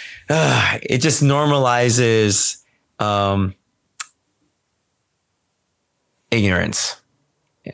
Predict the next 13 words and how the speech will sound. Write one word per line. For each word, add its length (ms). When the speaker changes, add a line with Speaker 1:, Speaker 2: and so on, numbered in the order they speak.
Speaker 1:
I'll 180
just 140
say 180
that. 320
I 100
know. 220
I 180
just 180
feel 140
bad 400
for 140
Rampage. 580
Hopefully 600